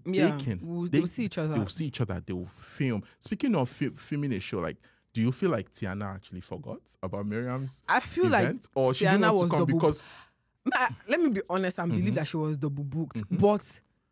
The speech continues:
Speaker 1: I felt like she intentionally, 'cause when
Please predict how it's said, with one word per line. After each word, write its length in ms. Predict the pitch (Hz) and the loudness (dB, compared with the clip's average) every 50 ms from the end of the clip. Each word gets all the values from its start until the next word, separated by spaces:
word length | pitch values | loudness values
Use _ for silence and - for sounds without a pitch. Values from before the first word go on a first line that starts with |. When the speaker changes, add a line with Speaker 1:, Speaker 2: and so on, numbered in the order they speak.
| _ _ _ _ _ _ _ _ _ _ _ _ _ _ _ _ | _ _ _ _ _ _ _ _ _ _ _ _ _ _ _ _
Speaker 1:
I 160 | - 180 226 226 | 2 4 4 4
felt 300 | - - 277 285 - 190 | 2 2 0 2 2 2
like 160 | 175 151 147 | 0 0 0
she 200 | - - 160 - | -4 -8 -6 -6
intentionally, 640 | 160 143 131 - - 165 170 165 - 170 165 156 156 | -4 -4 -4 -4 -2 -2 -2 -2 -2 -4 -4 -4 0
'cause 180 | - 240 220 - | 0 0 0 2
when 240 | 302 311 330 320 | 2 2 2 0